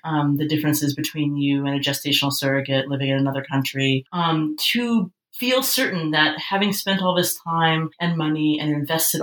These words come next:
all this emotional, um, energy into something you desperately want, to believe that you will have it in the end and that it won't get taken away.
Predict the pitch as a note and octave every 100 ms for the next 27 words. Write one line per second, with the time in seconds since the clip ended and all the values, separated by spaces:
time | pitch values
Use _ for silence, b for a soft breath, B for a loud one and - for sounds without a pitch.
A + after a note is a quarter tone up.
0 | - D#3 D#3+ E3 D#3+ - D#3 D#3 D3 D#3
1 | D3 C#3+ C#3 C3+ C#3 - D3+ C#3+ C#3+ C#3+
2 | C#3 - C4 B3 E3 D#3 D3+ F3+ F#3+ F#3
3 | - E3 D3+ E3 D3+ D#3 D3+ D3+ - D3+
4 | D3+ - D3+ D#3 F3+ E3 - B B F#3+
5 | F#3 F#3 G3+ G3 F3+ E3+ E3 E3+ E3 -
6 | E3+ D#3+ D#3 C#3+ D3 D3 C#3+ D3 D3 D3+
7 | D#3+ D3+ - C#3+ - C#3 C3+ C3+ B2+ C3
8 | - - -